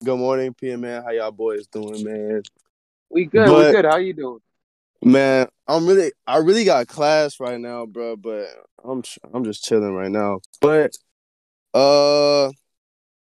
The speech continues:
Speaker 1: the breaking news is that I will be, can y'all, y'all still hear me, right? The breaking news
Speaker 2: Yep.
Speaker 1: is that I will be stepping away for the meantime because my season starts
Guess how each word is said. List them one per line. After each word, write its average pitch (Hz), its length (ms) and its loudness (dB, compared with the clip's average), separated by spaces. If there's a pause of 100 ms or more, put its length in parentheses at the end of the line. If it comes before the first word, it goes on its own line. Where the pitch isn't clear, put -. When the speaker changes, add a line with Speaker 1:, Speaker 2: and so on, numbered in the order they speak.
(140)
Speaker 1:
the 123 100 -10
breaking 160 420 -2
news 160 420 -4
is 139 180 -6
that 135 160 0
I 120 100 -2
will 143 320 -4
be, 139 280 -6
can 151 120 -6
y'all, 135 220 0
y'all 113 100 -2
still 127 180 -4
hear 127 80 -2
me, 117 60 -2
right? 117 220 -2 (240)
The 107 140 -6
breaking 127 280 2
news 120 140 2
Speaker 2:
Yep. 160 60 4
Speaker 1:
is 107 80 0
that 101 120 2
I 104 40 4
will 110 100 2
be 110 120 -2
stepping 113 360 0
away 104 460 2 (480)
for 110 400 4
the 107 180 -2
meantime 120 920 -4
because 117 320 2
my 110 140 2
season 120 420 4
starts - 680 0